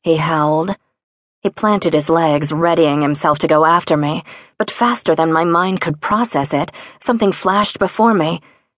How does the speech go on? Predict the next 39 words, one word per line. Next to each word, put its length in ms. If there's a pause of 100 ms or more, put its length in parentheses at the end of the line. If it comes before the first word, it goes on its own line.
(100)
and 120
my 100
attacker's 480
eyes 340
rolled 380
into 180
the 80
back 300
of 80
his 140
head 400
as 100
his 140
body 440
dropped 360
to 80
the 80
floor. 560 (1300)
I 60
looked 240
over 260
at 120
Tattoo 440
Man, 420 (520)
who 100
was 120
steadily 460
watching 480
me, 260 (600)
and, 320
though 320
I 80
knew 160
the 80
punch 320
had 120
come 200
from 160
him, 400